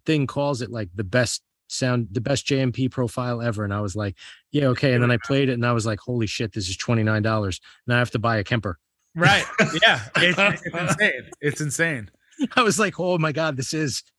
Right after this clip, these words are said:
Speaker 1: it's the best <laughs> J M P ever." It sounded so good.
Speaker 2: Well,
Speaker 3: Better
Speaker 2: that's
Speaker 3: than the Pry J M P?
Speaker 2: Yeah.
Speaker 1: Uh, I don't, I don't know. Gavin, Gavin's, Gavin's amp is a monster. I've had the
Speaker 3: It is.
Speaker 1: fortune to play that as much as I wanted. I've had my
Speaker 3: We
Speaker 1: hands
Speaker 3: recorded
Speaker 1: in it,
Speaker 3: with it.
Speaker 1: on it.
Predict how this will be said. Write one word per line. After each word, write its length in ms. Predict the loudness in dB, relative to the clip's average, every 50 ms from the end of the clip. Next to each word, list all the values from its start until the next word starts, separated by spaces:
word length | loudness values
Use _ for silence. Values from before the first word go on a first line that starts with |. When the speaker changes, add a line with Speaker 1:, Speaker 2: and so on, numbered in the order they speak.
| _ _
Speaker 1:
it's 140 | -10 -10 -8
the 100 | -8 -4
best 280 | -2 -2 -2 -2 -4 -4
<laughs> 20 |
J 100 | -2 0 0
M 160 | 0 0 0
P 160 | 0 0 0
ever." 200 | 0 0 -2 -4
It 100 | -6 -6
sounded 440 | -6 -6 -4 -4 -2 -2 -2 -2 -4 -6 -10 _ _ _ _
so 440 | -8 -6 -4 -2 0 0 0 0
good. 420 | 2 2 2 2 2 0 -2 -4 -10 _ _ _ _ _ _ -6
Speaker 2:
Well, 100 | 0 4
Speaker 3:
Better 180 | 4 6 6 6
Speaker 2:
that's 100 | 6 6
Speaker 3:
than 140 | 6 4 4
the 80 | 2
Pry 400 | 2 2 4 4 6 6 4 4
J 240 | 4 4 4 4 4
M 100 | 2 0
P? 220 | 0 0 -2 -2 -4 _ _ _ _ _ _ -16 -14
Speaker 2:
Yeah. 160 | -14 -14 -12 -10
Speaker 1:
Uh, 1500 | -8 -8 -6 -6 -6 -6 -6 -6 -6 -8 -8 -8 -8 -8 -8 -8 -10 -10 -12 -12 -12 -12 -12 -12 -14 -14 -14 -14 -12 -10
I 40 | -8
don't, 120 | -6 -6
I 140 | -4 -2 0
don't 160 | 2 2 4
know. 200 | 4 4 2 2
Gavin, 480 | 0 0 0 0 0 0 0 -2 -2 -4 _
Gavin's, 460 | -6 -6 -4 -2 -2 -2 -4 -4 -8 -14 _ _
Gavin's 340 | -8 -6 -4 -2 -2 0 0
amp 240 | 0 0 0 0 -2
is 100 | -2 -2
a 40 |
monster. 440 | 0 0 0 0 0 -2 -2 -4 -4
I've 200 | 0 0 0 2
had 180 | 2 0 0 0
the 80 | 0
Speaker 3:
It 80 | -2 -4 -6
is. 100 | -6 -4
Speaker 1:
fortune 480 | -2 -2 -4 -4 -4 -2 -2 -2 -2 -2
to 320 | -2 -2 -2 -2 -2 -4 -8 _ _ _ _ _ _ _ _ _ _ _ _ _ _
play 260 | -6 -4 -2 0 2 2
that 300 | 2 2 0 0 -2 -2
as 140 | -4 -4
much 220 | -2 -2 -2 -2 -2
as 80 | -2
I 80 | -2 0
wanted. 380 | 0 0 0 0 0 0 0 -2
I've 100 | -4 -4
had 140 | -6 -8 -6
my 80 | -2 2
Speaker 3:
We 80 | 4 4
Speaker 1:
hands 160 | 4 4 2
Speaker 3:
recorded 320 | 4 4 4 4 4 4
Speaker 1:
in 60 | 4 2
it, 40 |
Speaker 3:
with 120 | 2 0 -2
it. 40 | -2
Speaker 1:
on 200 | -2 0 2 2
it. 180 | 0 -2 -4